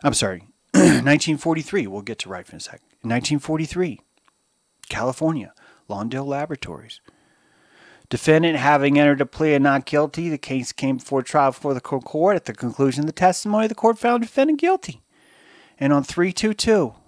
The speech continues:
look at that, three two two, talk about torque. Nineteen forty-three,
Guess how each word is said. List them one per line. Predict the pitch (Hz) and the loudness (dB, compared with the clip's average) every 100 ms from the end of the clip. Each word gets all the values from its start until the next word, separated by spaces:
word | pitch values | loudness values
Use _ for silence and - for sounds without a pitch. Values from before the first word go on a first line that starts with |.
| _ | _
look | 127 139 | -8 -4
at | 151 | -2
that, | 147 113 - _ _ | -2 -2 -12 _ _
three | - 117 120 | -14 -8 -6
two | 135 156 | -6 -8
two, | 151 - 156 101 | -8 -8 -8 -8
talk | - 98 123 | -8 -8 -8
about | 123 123 - | -8 -8 -8
torque. | 160 143 120 - _ - - - | -6 -6 -8 -18 _ -20 -20 -8
Nineteen | 131 131 - 175 156 | -2 -2 0 -4 -2
forty-three, | 165 170 175 - 170 190 220 | -2 -2 -4 -4 -2 -2 -6